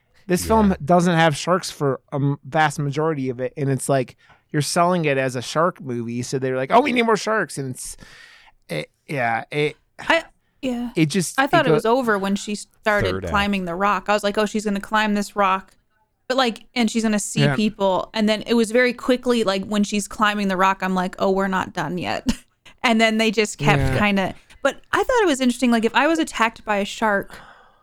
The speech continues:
Speaker 3: I don't know that I'd be jumping back in the water. I don't know. Like, there's just maybe,
Speaker 1: Yeah.
Speaker 3: like, because of all the naps and, like,
Speaker 1: Well,
Speaker 3: dehydration, maybe she just wasn't thinking clearly.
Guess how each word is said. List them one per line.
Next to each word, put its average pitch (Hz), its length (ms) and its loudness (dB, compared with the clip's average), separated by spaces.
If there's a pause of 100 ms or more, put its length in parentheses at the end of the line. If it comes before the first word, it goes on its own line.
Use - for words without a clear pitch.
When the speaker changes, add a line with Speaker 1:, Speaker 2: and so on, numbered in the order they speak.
(1200)
Speaker 3:
I 240 60 4
don't 320 160 2
know 339 80 4
that 311 100 4
I'd 262 140 0
be 226 80 -2
jumping 240 320 0
back 208 260 -2
in 208 80 2
the 196 80 -2
water. 226 520 -4 (460)
I 233 80 0
don't 302 200 0
know. 254 280 0
Like, 220 200 0
there's 269 180 0
just 311 220 -2
maybe, 277 240 4
Speaker 1:
Yeah. 294 80 0
Speaker 3:
like, - 320 -2 (340)
because 226 320 -2
of 208 80 0
all 208 160 2
the 196 80 -2
naps 196 500 -2
and, 196 140 -2
like, 180 180 -2 (280)
Speaker 1:
Well, 427 200 8 (120)
Speaker 3:
dehydration, 190 640 -2
maybe 180 240 -2
she 254 220 -8
just - 180 -10
wasn't 196 240 -2
thinking 214 320 2
clearly. 311 580 2